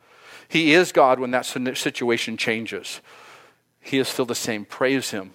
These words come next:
L-, genuine, personal, private, intimate, transparent, deep praise.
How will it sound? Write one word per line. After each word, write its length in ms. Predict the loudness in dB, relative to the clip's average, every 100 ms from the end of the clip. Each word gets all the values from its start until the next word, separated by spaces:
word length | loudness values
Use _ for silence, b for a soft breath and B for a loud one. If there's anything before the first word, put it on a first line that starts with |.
| -12
L-, 140 | -12 -8
genuine, 600 | -2 0 0 -2 -4 -8 _
personal, 560 | -2 -2 0 -4 -6 -8 _
private, 600 | 0 4 4 2 -2 -10 B -14 _
intimate, 580 | -2 0 -4 -4 -8 _
transparent, 800 | -4 -4 -4 -4 -2 -2 -4 -6
deep 280 | -4 -4 -6
praise. 520 | -4 -4 -4 -14